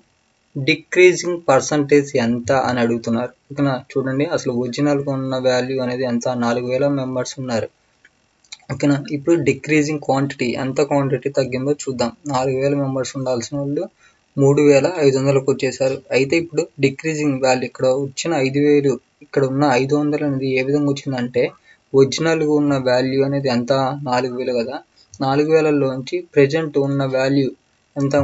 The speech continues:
మూడు వేల ఐదు వందలు. తీసేస్తే మనకి వాల్యూ అనేది ఎంత వచ్చింది? ఐదు వందలు వచ్చింది. ఈ ఐదు వందలని మనం ఏమంటాం అంటే డిక్రీజింగ్ క్వాంటిటీ. ఓకేనా?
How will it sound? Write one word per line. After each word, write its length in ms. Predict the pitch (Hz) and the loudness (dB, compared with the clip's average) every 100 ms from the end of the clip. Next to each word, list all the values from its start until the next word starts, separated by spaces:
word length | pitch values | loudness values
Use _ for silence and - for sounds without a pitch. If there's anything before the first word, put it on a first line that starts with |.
| 139 | 0
మూడు 180 | 135 131 | 0 2
వేల 100 | 139 135 | 2 2
ఐదు 100 | 123 | 0
వందలు. 280 | 127 127 127 - _ | -2 -2 -4 -10 _
తీసేస్తే 400 | 151 147 165 - 156 | -4 0 -2 -2 -4
మనకి 220 | 143 139 127 | -2 -2 -2
వాల్యూ 260 | 123 131 143 | -2 2 2
అనేది 200 | 139 127 120 | 0 -2 -4
ఎంత 100 | 120 131 | -4 -6
వచ్చింది? 360 | - 143 139 143 - _ _ 127 | -6 -6 -4 -6 -12 _ _ -2
ఐదు 80 | 131 | -2
వందలు 220 | 131 131 139 | 0 0 0
వచ్చింది. 320 | 120 131 120 - 151 | -2 -4 -4 -4 -2
ఈ 40 | 147 143 | 2 4
ఐదు 100 | 139 151 | 2 0
వందలని 380 | 156 156 147 143 | 0 0 2 0
మనం 160 | 135 127 | -2 -4
ఏమంటాం 360 | 131 139 139 131 123 | -2 -4 -2 -2 -4
అంటే 200 | 120 160 165 135 | -4 -4 -2 -4
డిక్రీజింగ్ 500 | 139 156 151 151 139 | -4 -2 -2 -2 -4
క్వాంటిటీ. 420 | 131 131 120 117 113 _ 143 | -4 -4 -6 -8 -10 _ -8
ఓకేనా? 220 | 139 131 | -4 -4